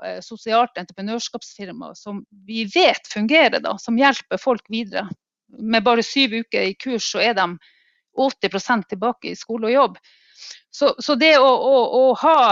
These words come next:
eh, fokus på den gruppa unge uføre nå, tror jeg er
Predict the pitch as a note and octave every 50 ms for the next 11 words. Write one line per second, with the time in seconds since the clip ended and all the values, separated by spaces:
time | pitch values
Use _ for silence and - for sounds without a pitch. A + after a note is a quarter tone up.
0 | G3 - - G#3 F#3+ - - E4 F4+ - _ - F#3 - _ - G#3 G#3 B3+ C4+
1 | A#3 G3 G3 A3+ A#3+ C#4 - _ - G3 F3+ E3+ F#3+ A#3+ B3 A#3 G#3 A3+ B3 -
2 | - A#3+ G#3 F#3 F#3 G3 A3+ B3+ A#3+ G3+ F#3 E3+ _ _ _ - B3+ B3 B3 G3+
3 | B3 B3 -